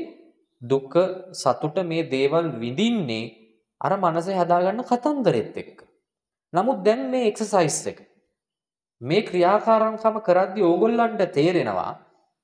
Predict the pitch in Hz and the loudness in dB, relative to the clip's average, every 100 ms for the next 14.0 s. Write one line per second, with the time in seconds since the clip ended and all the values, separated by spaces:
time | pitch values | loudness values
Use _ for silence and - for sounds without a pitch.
0 | _ _ _ _ _ 135 - 247 - 180 | _ _ _ _ _ -8 -6 -6 0 0
1 | 180 262 226 147 - 85 - - _ _ | 0 0 0 -2 -6 -14 -14 -20 _ _
2 | _ _ _ _ _ _ _ _ _ 107 | _ _ _ _ _ _ _ _ _ -2
3 | 170 165 131 127 151 - 147 143 - - | 0 2 2 0 -2 -2 -2 -2 -6 -20
4 | _ - 135 - 170 170 175 165 165 165 | _ -2 0 4 2 2 0 2 0 -2
5 | - 107 - 143 160 175 180 240 254 - | -6 -4 0 0 0 -4 -4 -6 -8 -14
6 | _ - - 151 143 139 147 135 127 127 | _ -10 -8 -8 -8 -8 -8 -8 -10 -10
7 | - 113 107 101 98 101 110 110 - - | -12 -12 -10 -10 -12 -14 -16 -16 -18 -20
8 | _ _ _ _ _ _ _ _ _ _ | _ _ _ _ _ _ _ _ _ _
9 | _ _ _ _ 123 143 147 _ _ _ | _ _ _ _ -12 -12 -16 _ _ _
10 | _ _ - - 131 240 240 160 - 110 | _ _ -4 0 2 2 2 2 -2 -10
11 | 98 139 - _ _ _ _ - - 156 | -8 -10 -14 _ _ _ _ -6 -2 0
12 | 170 165 147 160 160 170 180 180 120 123 | -2 0 0 2 0 2 2 2 2 0
13 | 202 214 214 175 131 113 - 104 101 135 | 4 4 4 -4 -6 -8 0 2 2 0